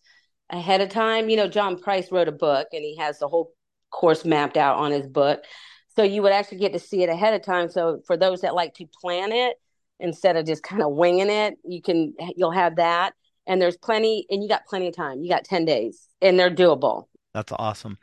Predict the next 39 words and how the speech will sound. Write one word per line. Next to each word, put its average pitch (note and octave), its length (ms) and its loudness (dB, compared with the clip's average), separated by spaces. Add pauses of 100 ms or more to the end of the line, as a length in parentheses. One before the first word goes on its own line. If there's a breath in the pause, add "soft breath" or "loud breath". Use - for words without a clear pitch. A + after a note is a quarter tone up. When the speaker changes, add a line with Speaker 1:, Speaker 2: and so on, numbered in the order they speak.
(140 soft breath)
Speaker 2:
So D#3 160 4
Sally's F3+ 540 2
dream D3+ 320 -2
race, G#2+ 280 -4
what B2+ 160 0
is G#2+ 120 -2
it? G2+ 120 -14 (1500)
Speaker 1:
Okay, G3+ 160 2
I G3 140 4
have G3+ 240 -2 (600 loud breath)
Mount G#3 340 2
Fuji. D3+ 380 0
I E3 100 -2
wanna F#3 240 2
do F3+ 420 0
Mount E3 320 -4
Fuji. D#3 280 -4
I've D3+ 80 0
been D#3 120 0
tr-, - 140 -12 (120)
trying F#3 400 2
for F#3+ 120 -4
that F3+ 240 2
one F#3 320 0 (500)
to G#3 80 -8
get F#3 260 2
in F#3 300 0
before F3 300 0
the E3 100 -2
whole F3 180 -2
covid F3+ 460 -4
thing, F#3+ 280 -4
so F#3 140 -6
I D#3+ 80 -2
was D3+ 100 -6
racking E3+ 360 0
up - 200 -4
points. F3 400 -8
So D#3+ 500 -2